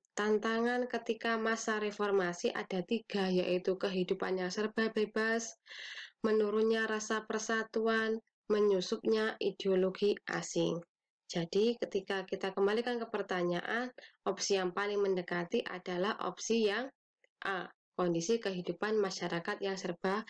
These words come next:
bebas. Oke, karena opsi B, opsi B itu menunjukkan eh, opsi B ini terjadi pada Orde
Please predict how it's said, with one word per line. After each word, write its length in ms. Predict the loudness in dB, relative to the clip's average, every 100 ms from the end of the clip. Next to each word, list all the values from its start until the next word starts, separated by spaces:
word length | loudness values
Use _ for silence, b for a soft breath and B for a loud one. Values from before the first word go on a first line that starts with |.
| B B _
bebas. 1120 | -20 -8 -4 -2 -2 -4 -6 -10 -10 -12 -14 _ _ -12
Oke, 480 | -6 -2 -2 -2
karena 400 | -4 -2 0 -2 -6 _ -20 B B B -6 -4
opsi 320 | 0 0 0 0
B, 400 | 2 4 2 0 -6 _ -12 -6
opsi 320 | -4 0 0 2
B 160 | 0
itu 160 | 2 0
menunjukkan 880 | 2 4 4 2 -2 -2 -2 -2 -4 _ _ _ _ _ _ _ _ B B B B B -6
eh, 560 | -2 0 2 0 0 -2 -8 -20 _ _ _ _ _ _ _ _ _ _ _ _ _ _ _
opsi 400 | -6 -4 0 0
B 320 | 2 2 4 2
ini 80 |
terjadi 400 | 0 -2 0 0
pada 400 | -2 -4 -2 -4 -4 -4
Orde 320 | -2 -2 -2